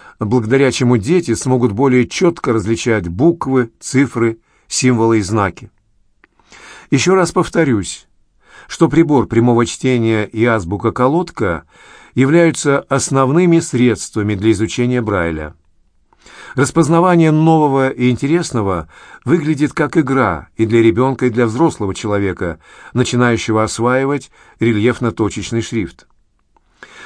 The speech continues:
Например, ребёнок с удовольствием будет вставлять кнопочки в колодку и в то же время интересоваться результатом.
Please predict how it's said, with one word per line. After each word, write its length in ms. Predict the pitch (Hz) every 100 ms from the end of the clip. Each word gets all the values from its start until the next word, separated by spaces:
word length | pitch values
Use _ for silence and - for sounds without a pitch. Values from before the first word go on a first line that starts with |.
| -
Например, 520 | 123 143 160 170 180 170
ребёнок 880 | 135 143 214 226 117 90 - - _ _ _ - _
с 120 | -
удовольствием 600 | 156 190 220 190 - 165
будет 240 | 165 151 131
вставлять 480 | - 147 147 147 -
кнопочки 720 | 151 170 151 - - 139 127
в 100 | -
колодку 640 | 143 120 101 - 107 98 - _ _ _ _ - -
и 80 | -
в 80 | 135
то 100 | 196
же 100 | 170
время 280 | 165 165 147
интересоваться 680 | 123 127 - 127 147 151 139
результатом. 800 | 120 127 113 101 90 90 82